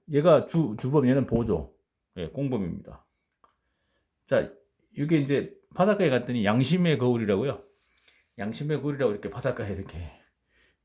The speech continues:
예, 양심의 거울이 쓰러져, 양심이 지금 무너져 있습니다. <laughs> 좀 재밌는 얘기는 양심이 무너져 있습니다. 그 왜 무너졌습니까? 이거 뭡니까? 이거, 이거 파이프 이걸 뭘로 했습니까? 일반 탄소광 했으니까 균일 부식이죠. 바닷가에서,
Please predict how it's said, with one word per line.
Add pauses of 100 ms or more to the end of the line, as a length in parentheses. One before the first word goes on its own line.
(100)
예,
양심의
거울이
쓰러져,
양심이
지금
무너져
있습니다. (840)
<laughs>
좀 (480)
재밌는
얘기는
양심이
무너져
있습니다. (280)
그 (200)
왜
무너졌습니까?
이거
뭡니까?
이거, (160)
이거
파이프
이걸
뭘로
했습니까?
일반
탄소광
했으니까
균일
부식이죠.
바닷가에서,